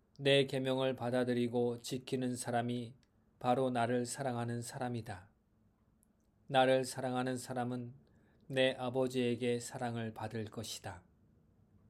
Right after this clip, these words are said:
나도 또한 그를 사랑하고 그에게 나를 나타내 보이겠다." 가리옷 사람이 아닌 다른 유다가, "주님, 주님께서 왜 세상에는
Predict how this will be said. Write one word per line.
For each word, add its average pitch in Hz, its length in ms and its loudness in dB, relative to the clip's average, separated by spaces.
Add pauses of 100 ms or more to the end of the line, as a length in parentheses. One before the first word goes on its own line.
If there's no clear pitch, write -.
(360)
나도 131 360 2
또한 131 400 2
그를 131 320 0
사랑하고 110 800 -6 (680)
그에게 120 480 2
나를 117 400 0
나타내 120 640 -4
보이겠다." 123 760 -4 (1300)
가리옷 131 360 2
사람이 127 640 0
아닌 131 440 -4
다른 135 400 -2
유다가, 113 480 -4 (840)
"주님, 120 460 -2 (640)
주님께서 139 600 -2
왜 139 280 2
세상에는 127 800 -4